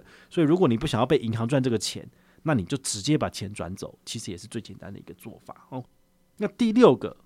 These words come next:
好，也是这个之前跟大家极力分享过的，好，O U数位账户。O U数位账户它其实也是采取这种机动利率再加上这个活动加码的部分，本来是百分之零点一，然后再加上一点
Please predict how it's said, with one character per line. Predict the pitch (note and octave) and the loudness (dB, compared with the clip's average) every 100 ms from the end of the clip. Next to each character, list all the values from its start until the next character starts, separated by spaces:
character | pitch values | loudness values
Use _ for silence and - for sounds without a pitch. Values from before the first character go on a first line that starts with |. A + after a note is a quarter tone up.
| _ | _
好， | - F#2+ | -14 -12
也 | G2 G#2 | -8 -8
是 | - E3 C#3+ B2+ - _ _ - | -2 2 2 0 -10 _ _ -12
这 | A#2+ | -6
个 | G#2+ F#2 F2 E2+ - _ - | -6 -6 -8 -12 -16 _ -8
之 | G3+ | -4
前 | C3+ | -2
跟 | A#2 C#3+ | 0 0
大 | B2+ | 0
家 | B2+ A#2+ _ _ | -2 -4 _ _
极 | - B2 | -8 -4
力 | E3+ D3 | -4 -2
分 | C3 | -2
享 | A#2+ F2 F#2+ | -2 -6 -6
过 | A2 F2+ | -6 -6
的， | - _ | -10 _
好 | - - | -20 0
，O | E3 E3 | 2 4
U | E3+ E3+ | 2 0
数 | - C#3+ | 0 0
位 | A#2+ | 0
账 | A#2+ F#2 | -2 -8
户。 | - - - _ - - - | -12 -20 -20 _ -20 -20 0
O | G3 | 4
U | A#3 | 4
数 | A#3 A#3+ | 4 6
位 | G#3+ | 6
账 | G3+ F#3 | 4 0
户 | F#3 | 0
它 | E3 | 0
其 | - | -2
实 | A#2+ G#2 | -4 -4
也 | |
是 | F#2 B2 | -6 -10
采 | - G#2+ | -8 -10
取 | - A#2 | -8 -10
这 | A#2 | -10
种 | - D2+ - - _ _ | -10 -12 -14 -20 _ _
机 | - F3+ | -2 2
动 | F3 E3+ | 4 2
利 | E3 | -2
率 | D3 C#3 | -2 -2
再 | C#3 | -2
加 | B2+ A2+ | -4 -6
上 | B2+ G#2 G2+ | -4 -6 -8
这 | G#2 | -10
个 | D2 B1+ B1 - | -14 -12 -14 -10
活 | A#2 B2+ | -6 -2
动 | C#3 | -2
加 | A#2+ A2 | -2 -6
码 | G2 D2 | -8 -12
的 | |
部 | - G#2 | -18 -20
分， | - E2+ - _ _ _ - | -16 -16 -18 _ _ _ -6
本 | A#2+ | -2
来 | B2 | -2
是 | E3 | -2
百 | F#2+ | -4
分 | A2+ | -4
之 | B2 | -4
零 | A2 | -2
点 | A2+ F#2 | -4 -6
一， | G2+ G2+ A#2+ _ _ - | -10 -12 -14 _ _ -8
然 | B2 | -6
后 | |
再 | C#3 C#3 | -4 -2
加 | B2+ | -2
上 | A#2+ B2 | -4 -6
一 | A2+ | -8
点 | G#2+ | -10